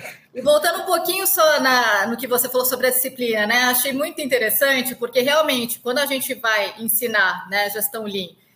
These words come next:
e fala da disciplina, todo mundo fala, "Ah, vocês são japoneses, já nascem assim", né? E realmente é algo que tá muito impregnado desde criança, né? Você já aprende nas escolas toda essa parte, até de limpeza, né? Do cinco S, limpeza, organização, respeito ao próximo, né?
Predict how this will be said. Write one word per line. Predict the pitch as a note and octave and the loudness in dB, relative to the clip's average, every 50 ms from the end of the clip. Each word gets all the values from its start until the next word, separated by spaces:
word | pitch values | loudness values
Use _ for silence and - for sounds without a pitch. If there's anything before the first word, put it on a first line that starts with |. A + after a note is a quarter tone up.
| _ _ | _ _
e | - F#3+ | -14 -10
fala | - - A#3+ B3 A#3+ | -6 -2 0 0 0
da | A#3 A3+ G#3+ | 0 0 0
disciplina, | A3 - - - G3 G3 - C4 D4 C#4 A3+ G#3 F#3+ | 0 0 -2 -4 -4 -8 -8 -6 -4 -2 0 -2 -2
todo | - D#4 F#4 G#4+ | -2 -2 -4 -4
mundo | G#4+ G4 - | -4 -4 0
fala, | C4+ C4 C4+ D#4+ D#4+ | 2 2 4 2 2
"Ah, | - - | 0 -2
vocês | G#3+ G3+ - B3+ - - | -2 -2 -2 -4 -6 -6
são | - D#4+ D#4+ | -8 -4 -4
japoneses, | E4 D#4 - E4+ D#4+ B3+ G#3 G3+ A#3 A3 G3+ G3 | -4 -4 -4 -4 -6 -4 -2 -2 -4 -4 -4 -4
já | A3 G#3 | -4 -2
nascem | A3 G#3+ G#3+ A#3 B3 B3 - A#3+ B3 A#3+ | 0 0 0 0 0 -2 -4 -6 -6 -6
assim", | A#3+ A#3+ - G#3 F#3+ F3+ | -6 -6 -8 -8 -10 -12
né? | F3 F3+ G3 G#3+ - - _ _ _ _ _ _ | -8 -8 -8 -8 -8 -12 _ _ _ _ _ _
E | - G#3+ G#3+ | -2 0 2
realmente | A#3 B3+ D4 D#4 D#4 C#4 B3 - C4 | 2 2 2 2 2 2 2 2 2
é | A#3+ | 4
algo | A#3+ C4 F#4+ - C#4+ | 4 4 2 2 0
que | - | -2
tá | - C#4 | -2 0
muito | C4 C#4+ D#4+ - E4+ | 0 0 -2 -4 -4
impregnado | D4 - D4+ C4+ D4 C#4+ C4+ C4+ | -2 -2 0 0 0 0 0 -2
desde | G#3+ C#4+ D#4 F4+ F#4+ G4+ G4 | -2 0 0 0 0 0 -2
criança, | G4 E4+ D#4+ D4 C4 B3+ B3+ C4+ D4 - - F#4 F4 F4 E4+ | -4 -2 0 2 2 2 2 0 0 0 0 0 0 0 0
né? | C#4 C4+ | 0 0
Você | C4 B3+ B3+ - C4 B3+ | 0 0 -2 0 0 0
já | C4+ C4 | 0 0
aprende | B3+ - B3 C#4+ D4+ C#4+ E4 | 0 0 -2 -2 -2 -4 -4
nas | C#4+ D4+ D4 C#4+ | -2 -2 -2 -2
escolas | C4+ - - - - A3 A3+ B3+ B3+ A#3+ A#3 A#3 - - | -2 -4 -6 -2 0 0 2 2 2 2 0 -2 -4 -4
toda | C4 C#4+ D#4 | -2 0 0
essa | E4 D#4+ D#4+ D4 D4 | 0 0 0 -2 -4
parte, | - - C4+ B3+ A#3 - - - | -4 -2 0 0 0 0 -2 -6
até | - - D4 D#4+ D#4 | -4 0 0 0 0
de | D#4+ G4 | 0 -2
limpeza, | F#4 F#4 F4+ - - A#3+ A#3+ B3 C#4 C#4+ C4 B3 B3 A#3+ G#3+ | -4 -4 -6 -4 0 2 4 4 6 4 4 2 2 0 0
né? | A#3 B3 A#3+ | 0 0 0
Do | G3+ G3 | 0 -2
cinco | G3 - A3 A3 - - G3+ | -4 -6 -6 -8 -6 -2 2
S, | G#3 A#3 A#3 A#3+ A#3 | 2 2 2 0 -2
limpeza, | A3 G#3 G#3 A#3 A#3 A3 A3 | -6 -4 -2 -2 0 0 -2
organização, | G#3 G3+ A3 G#3 F#3+ F#3+ F3+ - - B3 A#3 | -4 -6 -6 -6 -6 -4 -4 -4 -4 -4 -6
respeito | G#3 G#3+ G3+ - - G#3+ G#3 G#3 | -8 -8 -8 -6 -6 -6 -6 -6
ao | F#3 F3+ | -8 -6
próximo, | - G#3 G#3+ A3+ A#3+ A#3+ - - G3+ F#3 F#3 F#3 | -4 -2 0 0 0 0 -2 -4 -6 -10 -12 -8
né? | F#3+ G#3 A3+ | -6 -6 -6